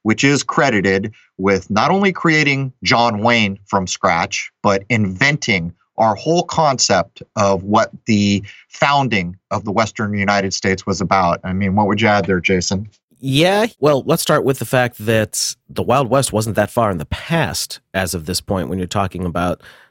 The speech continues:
Speaker 2: the nineteen tens into the nineteen twenties. So there were plenty of people still around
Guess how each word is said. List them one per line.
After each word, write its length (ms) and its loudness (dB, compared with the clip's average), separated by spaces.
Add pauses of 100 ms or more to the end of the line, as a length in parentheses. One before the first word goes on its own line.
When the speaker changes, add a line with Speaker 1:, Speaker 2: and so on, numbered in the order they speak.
(180)
Speaker 2:
the 100 -8
nineteen 400 -4
tens 560 -2
into 180 -8
the 100 -8
nineteen 340 -6
twenties. 580 -4
So 540 -2
there 160 -2
were 180 0
plenty 380 -2
of 100 -4
people 260 -4
still 240 0
around 480 -2